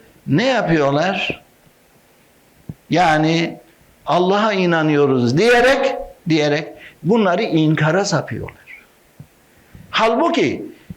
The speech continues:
Allah'a inandıkları gibi peygamberlere de inanmış olsalar, olsalar, kitaplara da in-, ima-, iman etmiş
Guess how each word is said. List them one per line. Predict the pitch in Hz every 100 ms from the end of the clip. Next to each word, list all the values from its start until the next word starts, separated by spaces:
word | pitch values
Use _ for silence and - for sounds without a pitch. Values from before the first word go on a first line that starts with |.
| - -
Allah'a | 165 220 262 302 320
inandıkları | 254 240 233 214 254 254 226 240
gibi | 285 190 147 - - - -
peygamberlere | 160 185 220 240 262 285 320
de | 320
inanmış | 269 220 202 180 160
olsalar, | 156 143 139 131 131
olsalar, | 165 170 165 127 131 - - - - - -
kitaplara | 185 233 240 262 294 320
da | 302
in-, | 240 233
ima-, | 220 214 208 202 202
iman | 202 196 190
etmiş | 190 190 175